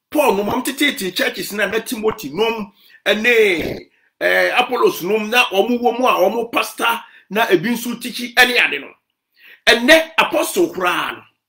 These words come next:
na ɔpɛ sɛ ɔhyɛ nkɔm. Evangelist koraa, ɔso yɛ evangelist. Sɛ agye sɛ bi a na prophetic gift na bɛka no, sɛ nyɛ saa a, ɔfɔ so so ɔbɛhyɛ nkɔm. Ɔfɛ-, ɔfɔ so so ɔbɛte asɔre. Sɛ wate aseɛ.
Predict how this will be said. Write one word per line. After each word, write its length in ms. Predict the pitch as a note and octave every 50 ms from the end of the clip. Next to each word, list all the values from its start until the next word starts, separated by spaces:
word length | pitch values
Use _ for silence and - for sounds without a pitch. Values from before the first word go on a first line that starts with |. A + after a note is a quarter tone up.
| _ _ _ _
na 140 | - F#3 G3+ -
ɔpɛ 160 | D3+ D3 D3+
sɛ 140 | - - F#3
ɔhyɛ 320 | D3+ - F#3+ D3+ B2 -
nkɔm. 260 | - G#2+ - - - _ _ _ _ _ _ _ _ _ _ _ _ _ _ _
Evangelist 760 | - G3+ - B3 C#4 C#4 A#3+ A#3+ G#3+ F3 - - - - - _
koraa, 500 | - G3 F#3+ F#3 - G3 G3 - - - - -
ɔso 260 | F#3 F3+ - D4+ B3+
yɛ 100 | G3 D#3
evangelist. 680 | - - F#3 F#3+ F3+ F3+ E3 C#3+ - - - - _ _ _ _ _ _ _ _ _ _ _
Sɛ 120 | - - -
agye 220 | G#3 G3 F#3 G4
sɛ 180 | G4 C#4+ A#3+ -
bi 120 | D4 C#4+
a 60 | A#3 G#3+
na 220 | A3+ A#3+ A#3 - - - - _ _ _
prophetic 420 | - F#3 - - B3+ - C4+ B3 F#3
gift 200 | G#3+ A3 - F#3+
na 140 | F#3 G3
bɛka 280 | F#3+ F3 - F#3 E3+ E3
no, 80 | E3+ F3
sɛ 180 | - G#3 G#3
nyɛ 100 | B3 G#3
saa 400 | - - A3+ G3 G3 F3 - - - _
a, 60 | D#3+
ɔfɔ 280 | D#3+ D#3 - E3 E3 D3+
so 80 | - A3+
so 200 | - - D#3 -
ɔbɛhyɛ 360 | E3 D#3+ - F#3 D#3+ D#3+ -
nkɔm. 200 | - - - _ _ _ _ _ _ _ _ _ _ _ _ _ _ _ _ _ _ -
Ɔfɛ-, 400 | E3+ D#3+ - F3+ E3+ - - -
ɔfɔ 320 | - G#3 F3+ - G3 F#3+ -
so 100 | C#4 C4+
so 120 | - C#4 G#3+
ɔbɛte 320 | F3+ D#3 G3+ - - G#3+ G#3
asɔre. 380 | F#3 F#3 - F3 D3 - - - _ _ _ _ _ _ _ _ _ _ _ _ _ _ _ _ _ _ _ _ _ _ _ _ _
Sɛ 160 | - - F3+
wate 220 | F#3+ F#3 - -
aseɛ. 360 | - - - - - - -